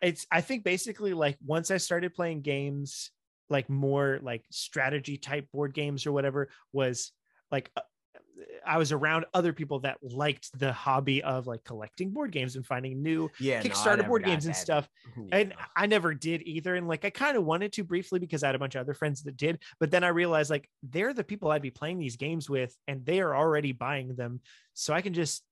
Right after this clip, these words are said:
Speaker 2: Play
Speaker 1: not
Speaker 2: them with
Speaker 1: and
Speaker 2: them.
Speaker 1: play
Speaker 2: Yeah,
Speaker 1: their
Speaker 2: and I
Speaker 1: games
Speaker 2: feel
Speaker 1: with
Speaker 2: like
Speaker 1: them.
Speaker 2: a lot of
Speaker 1: They want
Speaker 2: those
Speaker 1: someone to
Speaker 2: th-,
Speaker 1: play
Speaker 2: see,
Speaker 1: with
Speaker 2: the
Speaker 1: them,
Speaker 2: thing
Speaker 1: so,
Speaker 2: is,
Speaker 1: like,
Speaker 2: like, board
Speaker 1: works
Speaker 2: games
Speaker 1: out.
Speaker 2: in general don't really care. But
Speaker 1: Uh-huh.
Speaker 2: like, I like the board games where it's like, it becomes a game outside of the board game. That
Speaker 1: Yes,
Speaker 2: is
Speaker 1: right.
Speaker 2: fun. <laughs> Like, that's
Speaker 1: Mm-hmm.
Speaker 2: why I like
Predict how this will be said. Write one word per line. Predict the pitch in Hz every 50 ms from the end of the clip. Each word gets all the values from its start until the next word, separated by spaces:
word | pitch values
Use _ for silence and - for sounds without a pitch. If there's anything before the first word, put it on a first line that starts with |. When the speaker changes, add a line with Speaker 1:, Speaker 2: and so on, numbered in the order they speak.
| _ _ _ _ _ _ _ _
Speaker 2:
Play | - 127 107 113
Speaker 1:
not | 143 160 165 160 156 160 -
Speaker 2:
them |
with | 80 80 - 165
Speaker 1:
and | 180 185 156
Speaker 2:
them. |
Speaker 1:
play | 143 208 208
Speaker 2:
Yeah, | 214 - 208 -
Speaker 1:
their | 220 185
Speaker 2:
and | 202 202 214
I | 208
Speaker 1:
games | 226 -
Speaker 2:
feel | 190 254
Speaker 1:
with | 247
Speaker 2:
like | 226 196
Speaker 1:
them. |
Speaker 2:
a | 190
lot | 170 165 160 151 165 185
of | 202 180 143 185
Speaker 1:
They | 208
want | - - 180 190
Speaker 2:
those |
Speaker 1:
someone | 180 147 127
to | -
Speaker 2:
th-, | -
Speaker 1:
play | 170 214
Speaker 2:
see, | -
Speaker 1:
with | - 117
Speaker 2:
the |
Speaker 1:
them, | - 302 320
Speaker 2:
thing | 330 262
Speaker 1:
so, | 214 185
Speaker 2:
is, | 170 151
Speaker 1:
like, |
Speaker 2:
like, | 160 151 139 127 - _ _
board | 170 190 226 233 220 247
Speaker 1:
works | 247 247 226
Speaker 2:
games |
Speaker 1:
out. | - - -
Speaker 2:
in | - 202 202 175
general | 170 196 202 220 226 240 226 - 156
don't | - 214 202 175
really | 165 151 135
care. | - - 135 107 95 90 - _ - - - - _
But | 123 113 170 175 156 143 131
Speaker 1:
Uh-huh. |
Speaker 2:
like, | 151 143 135 -
I | 151 202
like | 190 156 151 160 175 - -
the | 131 156 143
board | 131 127 147 160 151 135
games | 135 151 156 147 147 120 127
where | 123 135 135 131
it's | 131 127 120 -
like, | 123 -
it | 143 139
becomes | 143 135 - - 180 175 185 170
a | 156
game | 120 110 135 143 151 156 139
outside | - 135 147 120 - - 127 135 139
of | 131 117 110
the | 117
board | 104 113 117 110 95 90
game. | 87 80 - _ _ _ -
That | - 143 175 214 202 160
Speaker 1:
Yes, |
Speaker 2:
is | 156 127 135
Speaker 1:
right. | 131 113 123 117
Speaker 2:
fun. | 95 87 85 - _ -
<laughs> | 143 127 - -
Like, | 190 160 135 135 131 123 147
that's | 165 175 - 170
Speaker 1:
Mm-hmm. |
Speaker 2:
why | 143 143 139
I | 139
like | 147 147 143 139 -